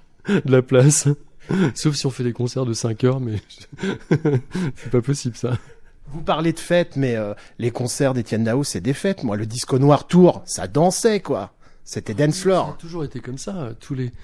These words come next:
Speaker 1: toutes les tournées, euh, tous les concerts depuis le début, c'est des fêtes. C'est fait pour ça. Euh, moi, je suis là pour faire plaisir et pour faire danser, pour, euh, voilà, pour, pour partager des émotions.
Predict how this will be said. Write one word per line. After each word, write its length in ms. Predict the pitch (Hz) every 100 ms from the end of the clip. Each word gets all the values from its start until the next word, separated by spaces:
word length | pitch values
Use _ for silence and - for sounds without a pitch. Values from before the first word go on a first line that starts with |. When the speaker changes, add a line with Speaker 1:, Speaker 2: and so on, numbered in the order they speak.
| - - - -
Speaker 1:
toutes 220 | - 147 -
les 120 | 123
tournées, 540 | - 120 120 143 151
euh, 220 | 131 113
tous 160 | 107 139
les 80 | 135
concerts 320 | 127 123 143
depuis 200 | 131 123
le 60 | 113
début, 320 | 117 110 143
c'est 160 | -
des 80 | 98
fêtes. 480 | 98 - 147 151 - _ - _
C'est 160 | - 110
fait 100 | 107
pour 180 | 104
ça. 260 | - 156 147
Euh, 100 | 110 98 113 _ _ - - _ _ _
moi, 80 | 104
je 60 |
suis 160 | - 113
là 120 | 113
pour 220 | 120 104
faire 160 | 98 104
plaisir 480 | - 104 110 147 135
et 80 | 107
pour 140 | -
faire 160 | - 104
danser, 580 | 101 - 120 127 135
pour, 280 | 123 101 98
euh, 40 | 98 - _ _ _ _ _ _ _
voilà, 360 | 90 98 123 123 _ _ _
pour, 280 | - 107 101
pour 280 | 95 107 101 95 _ _ _ _ _ _ _ - _
partager 340 | - 113 113 107
des 220 | 113 107
émotions. 440 | 117 123 - 165